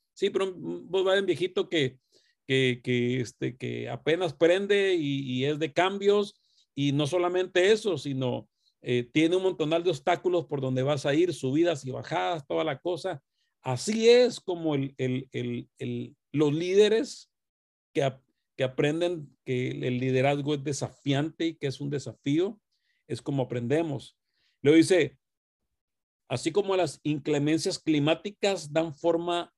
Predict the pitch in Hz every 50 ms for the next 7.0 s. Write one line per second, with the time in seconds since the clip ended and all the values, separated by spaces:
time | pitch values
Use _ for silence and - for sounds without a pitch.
0 | _ _ - 120 120 131 151 170 175 190 196 196 202 202 - - 143 139 147 160
1 | 180 190 190 - - - _ _ _ _ _ _ _ _ _ _ - 139 135 123
2 | 131 - 135 135 127 131 139 156 160 170 175 175 165 143 147 151 151 143 - -
3 | 151 147 147 156 151 151 156 156 156 151 143 - _ _ - 123 120 120 120 113
4 | 107 98 117 120 120 127 139 143 139 127 120 113 98 - - - - - - -
5 | _ _ _ _ _ _ _ _ _ _ _ _ _ _ _ _ _ _ _ _
6 | _ _ _ - 175 180 185 190 185 180 175 151 123 117 - - - - - -